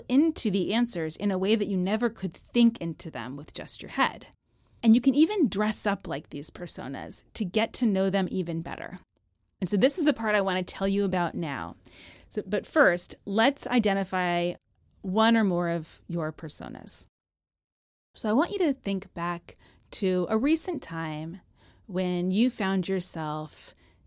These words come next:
in an, in a kind of extreme situation, a, s-, you know, some kind of drama in your life, like you were getting really mad about a parking ticket, or you were really sad about something, or scared, or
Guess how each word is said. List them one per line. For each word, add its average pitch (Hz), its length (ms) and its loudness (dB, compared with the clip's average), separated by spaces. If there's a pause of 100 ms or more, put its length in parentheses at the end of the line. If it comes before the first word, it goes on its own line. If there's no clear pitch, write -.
(120)
in 233 120 4
an, 226 80 4
in 240 180 2
a 247 40 2
kind 247 180 4
of 214 80 4
extreme 190 400 0
situation, 165 800 -4
a, 156 220 -6
s-, - 260 -4
you 185 80 -4
know, 160 100 -4
some 214 260 2
kind 208 120 -2
of 175 140 -2
drama 165 640 -4
in 180 120 0
your 165 120 -4
life, 156 400 -6
like 156 240 -8
you 156 140 -14
were 175 160 -12
getting 160 320 -6
really 147 280 -10
mad 220 320 -2
about 208 220 0
a 196 60 -2
parking 220 420 -4
ticket, 170 560 -4
or 175 420 -2 (460)
you 190 140 -2
were 190 100 -2
really 190 260 0
sad 180 420 -2
about 180 240 -4
something, 165 640 -4
or 156 360 -6 (360)
scared, 156 760 -4
or 156 260 -6